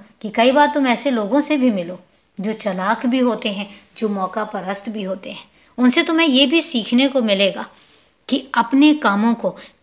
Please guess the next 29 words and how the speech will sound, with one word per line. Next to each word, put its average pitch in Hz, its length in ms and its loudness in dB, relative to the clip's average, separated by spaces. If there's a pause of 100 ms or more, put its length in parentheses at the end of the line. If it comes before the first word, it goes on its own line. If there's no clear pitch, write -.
कई 247 240 6
बार 180 360 -2 (320)
करने 240 420 6
के 262 200 2
लिए 240 260 4
तुम्हें 254 440 0
थोड़ा 240 340 2
सा 202 200 -4 (260)
सतर्क 214 520 -4
भी 196 220 0
रहना 196 320 0
होगा 165 340 -10 (440)
और 226 160 0 (140)
थोड़ा 277 280 4
सा 294 180 0
समझदार 202 680 -2
भी 208 120 -4
होना 180 280 -8
होगा, 185 340 -14 (760)
क्योंकि 233 300 2
अपने 226 380 2
कामों 208 360 0
के 202 180 -4
लिए 170 240 -8 (260)
अगर 202 240 -2 (140)
तुम 269 160 6
सचेत 233 580 -2
नहीं 220 220 0
होगे, 196 340 -6